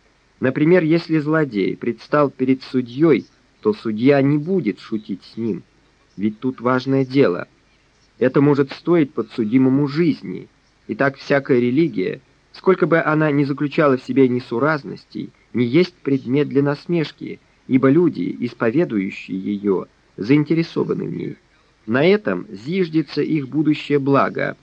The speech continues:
и они достойны поэтому скорее сожаления, чем насмешек. Вообще смеяться над религией —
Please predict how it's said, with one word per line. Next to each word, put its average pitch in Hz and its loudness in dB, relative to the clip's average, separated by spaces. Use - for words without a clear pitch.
и 117 2
они 160 4
достойны 165 2
поэтому 151 0
скорее 147 0
сожаления, 131 -2
чем 123 -4
насмешек. 117 -10
Вообще 139 4
смеяться 165 0
над 110 -2
религией — 123 -4